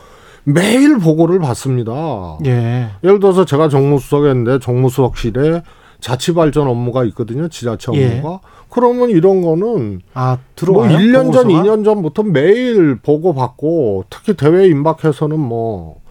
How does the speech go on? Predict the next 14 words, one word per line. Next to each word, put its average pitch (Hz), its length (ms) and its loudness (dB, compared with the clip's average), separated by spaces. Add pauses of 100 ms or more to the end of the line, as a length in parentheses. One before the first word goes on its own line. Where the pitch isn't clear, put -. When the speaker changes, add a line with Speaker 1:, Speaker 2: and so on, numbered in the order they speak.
(100)
Speaker 2:
어. 127 240 -4
Speaker 1:
막 120 760 -6
청와대가 196 500 0
그냥 135 380 -2 (100)
분주하죠. 147 840 -4
Speaker 2:
예. 117 380 -4 (140)
Speaker 1:
그게 254 180 0
대표적으로 214 600 -4
평창올림픽이에요. 113 1040 -6 (840)
리허설을 233 580 2
했는데 202 380 4
영하 170 260 2
이십 127 340 -2
도였어요. 87 580 -4